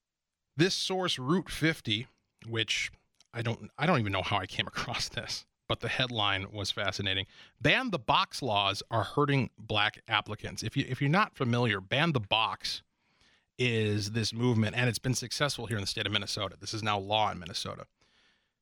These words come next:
It's the idea that employers should not be able to ask applicants whether or not they have a criminal history, at least on the application. You can't have the box saying, "Had, had you have any criminal history?"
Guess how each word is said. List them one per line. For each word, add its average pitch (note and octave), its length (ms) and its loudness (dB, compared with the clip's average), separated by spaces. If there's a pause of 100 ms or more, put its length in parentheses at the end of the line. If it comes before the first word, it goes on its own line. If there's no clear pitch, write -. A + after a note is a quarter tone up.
(220)
It's C3+ 180 0
the C#3 140 -6
idea C#3 760 2
that B2+ 200 0
employers C3+ 920 2
should - 360 -2
not B2+ 320 2 (100)
be C3 200 -4 (120)
able C3 440 0
to F#2+ 560 -4 (520)
ask C3 460 2
applicants A#2 720 -2 (100)
whether A#2 400 -2
or A2+ 80 0
not A2 300 4 (100)
they G#2+ 160 0
have G2+ 380 0
a G#2+ 60 -4
criminal G#2 340 -2
history, G2+ 320 -6
at D#3 100 4
least A3+ 300 2
on E3+ 100 -6
the B2+ 100 -8
application. A2+ 640 -4 (220)
You A#2 100 -6
can't B2 240 -2
have A2+ 220 0 (140)
the A2+ 220 2
box G2+ 640 0 (420)
saying, G#2+ 440 -4
"Had, A#2 300 -2
had A2+ 260 -2
you B2 140 4
have A2 200 4
any A2 120 0
criminal G#2+ 280 -2
history?" G#2+ 300 -4